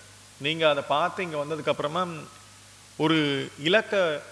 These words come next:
சரியா அடைஞ்சிட்டோம்னா, அந்த இலக்குல நம்ம சரியான ட்ரெயின்ல ஏறிட்டோம்னா, நாம இலக்கை போய் அடைஞ்சிருவோம்ல.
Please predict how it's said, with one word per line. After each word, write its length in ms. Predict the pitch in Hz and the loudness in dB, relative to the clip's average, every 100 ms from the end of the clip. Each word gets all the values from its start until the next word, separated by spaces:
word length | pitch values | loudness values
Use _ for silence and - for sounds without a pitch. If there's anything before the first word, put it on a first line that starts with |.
| - | -18
சரியா 480 | - 160 190 202 170 | -2 0 2 2 2
அடைஞ்சிட்டோம்னா, 600 | 156 170 165 170 165 214 | 2 -2 -8 -8 -4 -2
அந்த 180 | 196 175 | 0 0
இலக்குல 320 | 170 175 180 | -2 -2 -4
நம்ம 220 | 165 160 | -2 -2
சரியான 360 | 143 160 196 208 | 0 2 2 2
ட்ரெயின்ல 400 | 165 180 208 208 | -2 -2 -2 -2
ஏறிட்டோம்னா, 680 | 185 180 175 170 196 214 170 | -2 -2 -4 -4 -4 -4 -2
நாம 280 | 170 165 160 | -2 0 0
இலக்கை 280 | 175 170 | -2 -4
போய் 120 | 160 160 | 0 2
அடைஞ்சிருவோம்ல. 600 | 143 139 135 127 123 | 2 0 0 2 2